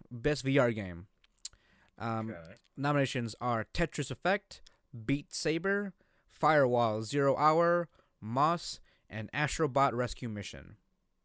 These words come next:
Speaker 2: I hope Beat Saber won, 'cause that game's pretty cool.
Speaker 1: And the winner for best V R game is actually Astrobot Rescue Mission.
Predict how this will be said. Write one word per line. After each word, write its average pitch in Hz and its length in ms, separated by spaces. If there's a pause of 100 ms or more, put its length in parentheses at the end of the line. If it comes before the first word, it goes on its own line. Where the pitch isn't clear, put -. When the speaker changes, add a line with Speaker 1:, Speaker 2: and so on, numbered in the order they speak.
(220)
Speaker 2:
I 123 360
hope 127 220
Beat 110 200
Saber 92 320
won, 90 180
'cause 90 100
that 101 160
game's 104 200
pretty 95 240
cool. 85 200 (720)
Speaker 1:
And 131 340
the 117 380
winner 143 340
for 123 440 (140)
best 143 220
V 127 100
R 113 120
game 107 320
is 123 320
actually 139 480
Astrobot 139 600
Rescue 123 400
Mission. 104 440